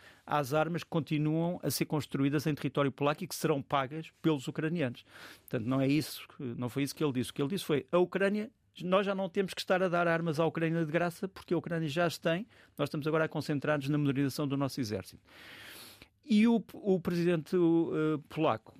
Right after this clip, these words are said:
disse também uma coisa interessante, eh, falou, eh, da necessidade de a Ucrânia, eh, perceber que já recebeu muita ajuda da Polónia,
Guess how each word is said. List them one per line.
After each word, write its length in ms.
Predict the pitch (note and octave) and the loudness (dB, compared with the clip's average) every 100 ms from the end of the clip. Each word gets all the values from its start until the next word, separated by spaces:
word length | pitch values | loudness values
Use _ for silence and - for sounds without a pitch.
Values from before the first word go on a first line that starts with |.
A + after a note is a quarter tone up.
| - | -4
disse 200 | B2 - | -2 0
também 160 | C3+ C3+ | 0 2
uma 120 | C#3 | 2
coisa 180 | D3+ D3+ | 2 0
interessante, 640 | C#3 - G3 G#3+ - C#4 A#3+ - _ - | -2 0 2 2 -2 -4 -4 -12 _ -2
eh, 360 | C#3+ D3 C#3+ - | 0 2 0 -2
falou, 760 | - - D#3+ F3 F3 C#3 - - | -4 0 2 6 4 4 -2 -10
eh, 200 | - A#2+ | -6 -4
da 180 | A2 B2+ | 0 2
necessidade 760 | B2 - - C3+ A#2+ D#3 B2+ G2 A2 - - - - - | 2 -2 -2 0 2 2 0 -4 -14 -16 -20 -20 -20 -10
de 480 | A#2 A#2 C3 B2+ B2+ | -8 -2 2 2 2
a 80 | B2 | 0
Ucrânia, 720 | A#2 - C3+ B2+ A2 G#2+ F#2+ - | 0 0 0 2 0 -2 -6 -8
eh, 160 | A#2 A2 | -10 -8
perceber 640 | - - C3+ C#3+ D3+ G2+ G2 _ _ - | -6 -6 0 2 2 0 -6 _ _ -8
que 100 | A#2+ | 0
já 140 | C#3 | 0
recebeu 420 | - - C#3 C3 | -2 -4 0 0
muita 360 | B2+ E3+ E3 D3+ | 0 -2 0 -2
ajuda 280 | B2 C3 B2 | 0 0 0
da 140 | C3 | -2
Polónia, 580 | - C#3+ D3 E3 F3+ | -2 0 2 0 -4